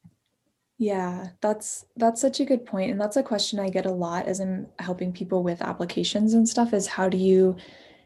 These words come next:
get a feel for the culture of a group and the culture of a school? And I think you really do have to pay attention to that, like, as you're speaking to the advisor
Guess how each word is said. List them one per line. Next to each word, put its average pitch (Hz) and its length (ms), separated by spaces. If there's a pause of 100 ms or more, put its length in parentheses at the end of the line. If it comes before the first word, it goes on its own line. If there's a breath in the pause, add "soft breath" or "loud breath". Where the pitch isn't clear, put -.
(140)
get - 200
a 190 60
feel 180 360
for 180 140
the 180 100
culture 185 580
of 196 140
a 185 60
group 180 460
and 202 120
the 190 80
culture 170 400
of 185 140
a 175 80
school? 185 420
And 196 100
I 185 80
think 190 400 (560 soft breath)
you 220 140
really 185 240
do 202 140
have 196 260
to 180 420 (800)
pay 196 260
attention 175 460
to 175 120
that, 156 280
like, 170 160
as 170 260
you're 170 100
speaking 190 460
to 220 100
the 220 140
advisor 220 760